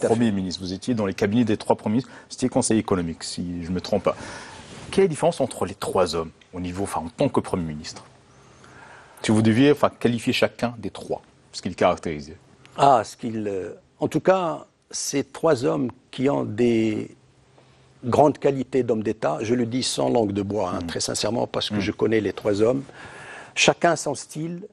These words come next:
Speaker 1: mais ils ont de commun d'être des patriotes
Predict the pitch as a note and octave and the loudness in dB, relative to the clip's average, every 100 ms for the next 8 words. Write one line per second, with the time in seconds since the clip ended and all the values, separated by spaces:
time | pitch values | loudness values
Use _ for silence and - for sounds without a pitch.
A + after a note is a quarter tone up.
0 | _ _ _ _ _ _ _ - B2 C#3+ | _ _ _ _ _ _ _ 0 4 6
1 | D#3+ D#3 - - _ _ _ C#3+ B2 A#2 | 4 0 -6 -18 _ _ _ -6 -4 0
2 | B2 A2+ A2+ D#3 C3 C3 C#3 - _ _ | 0 2 2 2 2 2 -6 -14 _ _
3 | _ G#2 G#2 B2 - - - - _ _ | _ -8 0 0 0 -18 -20 -20 _ _
4 | _ _ _ - G#2 - C#3 - B2 A#2+ | _ _ _ -8 -2 2 0 0 -4 -4
5 | C3+ _ - | -4 _ -20